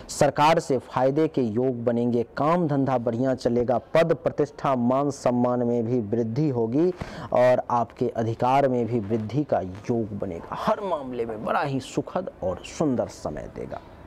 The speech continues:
बुध अगर आपके कुंडली के पंचम भाव में यहाँ पर में हो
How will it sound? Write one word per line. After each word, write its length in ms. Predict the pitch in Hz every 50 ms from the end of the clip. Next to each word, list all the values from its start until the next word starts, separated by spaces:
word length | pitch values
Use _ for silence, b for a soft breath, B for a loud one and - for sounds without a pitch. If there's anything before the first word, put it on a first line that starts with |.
| B B B B B B B B B B B B -
बुध 280 | 131 147 139 123 117
अगर 220 | 131 131 127 131 127
आपके 340 | 120 120 120 - - 135 120
कुंडली 400 | - - 127 131 127 131 147 139 120
के 220 | - 139 135 131
पंचम 880 | 117 - - - - - 147 151 170 175 165 - - 208 196 165 131 113
भाव 360 | 110 98 117 113 113 117 113
में 320 | 117 117 117 113 107 104 98 - - - - - - -
यहाँ 340 | 120 131 131 117 - 117 107
पर 180 | - - 117 107
में 160 | 113 117 117
हो 180 | 117 - 147